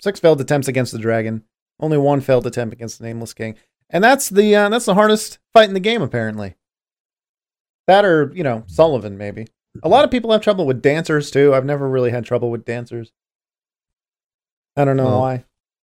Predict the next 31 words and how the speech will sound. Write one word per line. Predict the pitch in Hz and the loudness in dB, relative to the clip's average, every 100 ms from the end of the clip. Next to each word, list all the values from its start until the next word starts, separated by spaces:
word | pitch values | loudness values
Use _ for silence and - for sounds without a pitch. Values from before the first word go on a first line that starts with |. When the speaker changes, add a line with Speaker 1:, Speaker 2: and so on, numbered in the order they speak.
| _ _ | _ _
Speaker 2:
it | 101 | -10
depends | 95 - 110 104 | -8 -4 -4 -2
on | 104 | -2
your | 101 90 | -2 0
build, | 95 107 80 | 2 2 2
man. | 73 85 98 - _ _ | -2 -4 -8 -14 _ _
I | 82 | -8
mean, | 82 80 | -6 -4
I've, | 85 95 - _ | -2 -4 -6 _
I've | 85 92 | -6 -2
had | 104 92 76 | -2 -2 0
bosses | 82 82 90 87 80 | 0 0 -2 -6 -4
that | 85 80 | -4 -2
were | 80 | -4
chumps, | 76 - 95 - - _ - | -6 -4 -4 -6 -16 _ -20
and | 73 80 | -14 -10
then | 76 | -8
I | 78 | -10
go | 67 78 82 | -8 -6 -4
in | 82 80 | -6 -8
with | 80 78 | -8 -8
a | |
different | 71 80 82 | -8 -10 -8
build | 76 87 85 82 | -4 -4 -4 -8
the | 90 | -10
next | 82 85 - | -10 -10 -8
time | 82 | -8
around, | 76 78 80 - | -8 -8 -10 -12
and | 80 78 76 | -12 -10 -8
they're | 80 73 | -8 -8
difficult. | 78 90 90 92 82 | -10 -10 -8 -8 -10